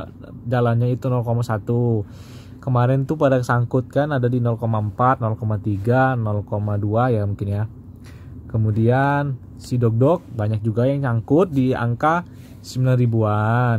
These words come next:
Kemudian si Jil, mana si Jil, Jilika ini? Saya beli Jilika lagi sekarang. Jil ini banyak sangkut tiga ribu, ada yang dua ribu delapan ratus, dua ribu lapan ratus, dua ribu tujuh ratus. Ya nggak apa-apa, memang begitulah caranya ya.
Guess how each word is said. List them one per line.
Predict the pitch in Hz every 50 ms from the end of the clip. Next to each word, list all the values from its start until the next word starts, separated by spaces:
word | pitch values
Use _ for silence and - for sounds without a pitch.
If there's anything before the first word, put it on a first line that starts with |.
| 104
Kemudian | 101 - 117 110 107 110 120 131 139 123
si | - 131 120 117 110
Jil, | 107 117 120 120 127 139 151 165 147 131 - - - - - - -
mana | 104 101 101 101 98
si | - - 104
Jil, | 98 98 104 98 95 92
Jilika | 92 101 98 98 98 92 - - 104
ini? | 98 98 98 107 117
Saya | 120 139 151
beli | 147 135 123 120 113
Jilika | 110 113 107 110 - - 131 120
lagi | 110 104 -
sekarang. | - 107 101 101 101 98 95 - - - - - - - - - - - - - - - - - - - - - - - - - - - - - - - - - - -
Jil | - 107 95 95 110 107 107 113 120 127 131
ini | 123 123 131 139 123
banyak | 120 117 120 117 -
sangkut | - 113 110 - 135 117
tiga | 120 110 107 104
ribu, | 104 107 101 104 104 107 113 113 107
ada | 101 101 104
yang | 110 110
dua | 104 104 101
ribu | 104 98 98 104 101
delapan | 101 101 - 104 107 107
ratus, | 107 113 117 127
dua | 110
ribu | 107 98 110
lapan | 98 101
ratus, | 104 101
dua | 101
ribu | 98 95 - 127 123 123 120
tujuh | 175
ratus. |
Ya | 202 220
nggak | 233 226 208 - 220
apa-apa, | 233 240 - 139 120 120 131 170 170 - - - - - - 147
memang | 151 160 170 175 180 180 175 143
begitulah | 131 127 131 147 143 - 160 156 147 135 -
caranya | 123 120 117 113 110 110 107 107
ya. | 117 139